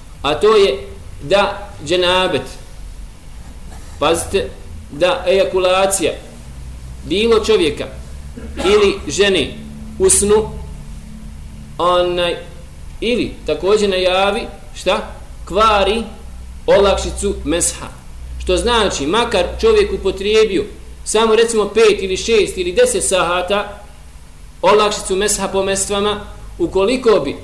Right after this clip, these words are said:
se ođunupio bilo, onaj, muškarac ili žena, automatski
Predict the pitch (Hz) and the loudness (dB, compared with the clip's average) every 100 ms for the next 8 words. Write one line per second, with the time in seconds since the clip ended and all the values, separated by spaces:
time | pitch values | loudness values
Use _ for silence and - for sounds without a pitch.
0 | - - - - - 196 190 208 233 190 | -16 -16 -18 -12 -2 2 4 4 2 2
1 | 127 90 - - - - - - - 156 | 0 -4 -10 -18 -20 -20 -20 -20 -6 -2
2 | 220 233 220 - - - - - - 175 | 0 2 2 0 -8 -16 -16 -18 -6 0
3 | 190 190 190 185 180 - - 170 - 196 | 2 2 0 0 0 -4 -4 -6 0 2
4 | 202 196 196 - - - 220 220 214 220 | 2 2 -2 -8 -14 -6 0 2 2 -2
5 | - - 147 202 196 214 - - - 165 | -8 -6 0 2 2 -2 -8 -14 -2 0
6 | 175 233 214 202 - 185 | 2 2 4 0 -2 -6